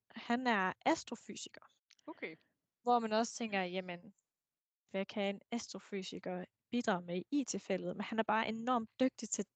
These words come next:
Speaker 1: data, og til at formidle, og til at se på kurver, der, altså, det er bare helt fascinerende at se, at, at man kan være med i et team og være med til at udvikle noget, noget software, altså inden for en I T,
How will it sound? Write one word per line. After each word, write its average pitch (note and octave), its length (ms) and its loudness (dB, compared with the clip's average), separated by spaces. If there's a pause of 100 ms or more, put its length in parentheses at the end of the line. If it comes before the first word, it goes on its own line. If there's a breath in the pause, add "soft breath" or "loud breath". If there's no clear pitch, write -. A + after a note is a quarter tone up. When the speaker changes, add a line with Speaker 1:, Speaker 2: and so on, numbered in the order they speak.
Speaker 1:
data, A3 480 4
og - 160 -6
til - 140 0
at G3 100 0
formidle, A#3 640 2
og - 100 0
til - 140 2
at G3+ 460 2
se - 640 2
på - 200 -6
kurver, B3+ 520 4
der, G#3 120 4
altså, G#3 580 2 (1000 loud breath)
det C4+ 120 6
er B3+ 80 10
bare A#3+ 200 6
helt A#3+ 200 0
fascinerende A3+ 520 -2
at G3+ 60 -4
se, - 160 -2
at, - 260 -4
at G3+ 120 -4
man G3 120 -4
kan G#3 100 0
være G3+ 100 4
med G#3 160 -2
i A#3 100 0
et A3 100 -6
team A#3 340 -4
og A#3 60 0
være G3 100 -4
med G3 120 0
til - 120 -2
at G#3 140 2
udvikle G#3+ 460 -2
noget, F3+ 380 -2 (220)
noget G3+ 140 0
software, - 540 2
altså G3+ 200 -2
inden G#3 140 -2
for - 100 -2
en G#3 100 -2
I A#3+ 140 -2
T, - 160 0